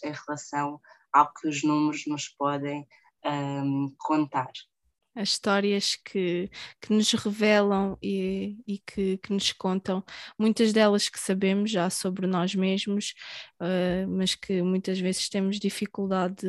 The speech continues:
Speaker 2: ou de, de admitir ou de reconhecer, ou precisarmos apenas de um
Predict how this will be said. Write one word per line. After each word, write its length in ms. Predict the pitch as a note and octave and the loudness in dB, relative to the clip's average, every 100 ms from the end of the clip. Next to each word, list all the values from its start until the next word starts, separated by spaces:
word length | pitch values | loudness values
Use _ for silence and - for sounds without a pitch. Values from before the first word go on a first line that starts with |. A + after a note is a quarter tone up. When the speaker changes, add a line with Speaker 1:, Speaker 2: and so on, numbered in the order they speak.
| F3+ | -2
Speaker 2:
ou 180 | - F#3 | 0 0
de, 400 | F3+ - F#3 F3+ | 0 -2 0 0
de 140 | F#3 | 2
admitir 680 | F#3 F#3+ F#3+ F#3 - G#3 A3 G#3 F#3+ | 2 4 2 2 0 2 4 4 2
ou 100 | F3+ | 2
de 240 | F#3 F#3 | 0 -2
reconhecer, 1000 | F#3 - - F#3 F#3+ - F#3+ F#3 F#3 F#3+ - - - - - | -2 -4 -2 -2 0 0 2 2 0 -4 -6 -14 -18 -18 -8
ou 520 | G3 F3+ F3 F3 F3 | -2 0 0 0 -4
precisarmos 680 | F#3+ - - F#3 F#3 F#3 F#3+ | -6 -6 -4 0 2 2 2
apenas 640 | F#3 - F#3+ F3+ F3+ F#3 - | -2 0 0 0 0 -4 -6
de 80 | F3+ | -2
um 540 | F3+ F3 F3 F3 F3+ | 0 0 0 -2 -4